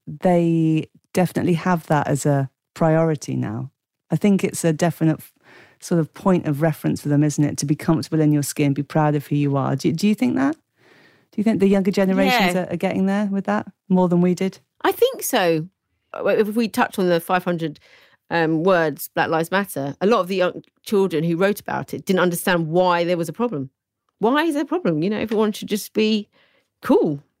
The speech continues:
Speaker 2: So I think that's interesting in itself. So maybe empowering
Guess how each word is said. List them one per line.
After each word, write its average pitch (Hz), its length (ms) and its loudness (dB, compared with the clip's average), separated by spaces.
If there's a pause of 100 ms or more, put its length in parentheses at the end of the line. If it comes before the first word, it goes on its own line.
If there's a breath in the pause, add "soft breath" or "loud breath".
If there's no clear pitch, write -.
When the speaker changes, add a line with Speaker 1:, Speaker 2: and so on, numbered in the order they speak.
(800 soft breath)
Speaker 2:
So 247 200 2
I 226 80 2
think 269 260 -2
that's - 580 -2
interesting 233 360 -2
in 180 60 -2
itself. 190 320 -2
So 190 100 -6
maybe 190 640 0 (500)
empowering 190 800 2